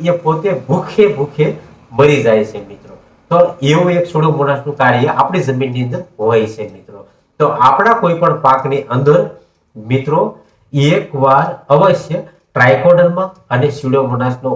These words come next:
ઉપયોગ કરવો ખૂબ જ હિતાવહ બનશે મિત્રો. જો મિત્રો આપણા જમીનની અંદર ટ્રાઇકોડર્મા અને સ્યુડોમોનાસનો જો આપણે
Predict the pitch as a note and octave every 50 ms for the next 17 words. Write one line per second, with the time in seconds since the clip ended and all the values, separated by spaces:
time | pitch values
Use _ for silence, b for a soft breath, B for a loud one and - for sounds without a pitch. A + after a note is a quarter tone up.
0 | A2+ A2+ A2 - B2 B2 - - - - A2+ A2 A2 - - - - - - C#3+
1 | C#3+ C#3+ G3+ A3 A3 G3 D#3 - - A2 A#2+ A#2+ A#2 A2+ - - - - - -
2 | - G#2+ A2+ A2+ A2 - - A2 G2+ F#2 F2 F2 E2+ _ _ F2+ F2+ - _ _
3 | _ _ _ _ _ _ B2 A#2+ A#2 D3 F#3 G3+ F#3 D3+ C3 - - G#2 G2+ G#2
4 | - - B2 C3 - - G3 A3 G#3+ D#3 D3 D#3 D#3 E3 D#3+ D#3+ D#3+ - G#2+ A#2
5 | B2 B2+ B2 A2+ G#2+ - - - _ _ _ _ _ _ _ _ _ _ _ _
6 | - C#3 C#3+ D3 D3 - F#3+ G3 F#3 F#3+ F3+ F3 F3 F3+ E3+ - - _ _ _
7 | - C#3+ E3 D#3 - D3 D3+ D#3 G3+ G3+ F#3 F3+ E3+ E3+ D#3+ - D#3+ D#3 C#3 B2
8 | D3 C#3+ C#3 C#3 C3+ C3+